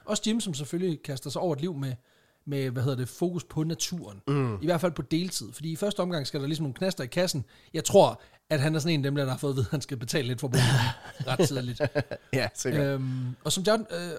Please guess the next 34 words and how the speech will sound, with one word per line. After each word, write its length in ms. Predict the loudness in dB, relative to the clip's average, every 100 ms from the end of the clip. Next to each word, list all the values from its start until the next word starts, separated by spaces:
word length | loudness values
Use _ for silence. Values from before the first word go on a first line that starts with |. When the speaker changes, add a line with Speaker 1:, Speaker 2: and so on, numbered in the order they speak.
| -6
Speaker 1:
og 80 |
som 100 | -2
atten-årig, 300 | 0 0 0
der 60 | -2
får 140 | -2
han 80 | -4
simpelthen 240 | -2 -4 0
job 160 | -2 -2
for 100 | -4
en 140 | -2
af 60 | -2
landets 240 | -2 -2
største 320 | -2 -4 -4 -6
jernbaneselskaber, 840 | -4 -4 -4 -6 -6 -8 -8 -12 -12
hvor 180 | -2 -2
han, 200 | -2 0
Speaker 2:
Okay. 440 | 0 2 4 4
Speaker 1:
øh, 60 | 2 -4 _ _
på 100 | -6
få 160 | 2 6
år 240 | 6 6 2
avancerer 460 | -2 0 0 0
til 280 | -2 -4 -4 -4
at 120 | -6
være, 320 | -4 -4 -6 -10 _ _ _ _ -6
øh, 240 | -4 -2
fra 100 | 0
at 40 | 0
være 80 |
sådan 220 | 0 -2 -2
en, 60 | -4
øh, 60 |
brændstofansvarlig 1000 | -2 -2 0 -2 -2 -2 0 0 0 -4
til 220 | -4 -4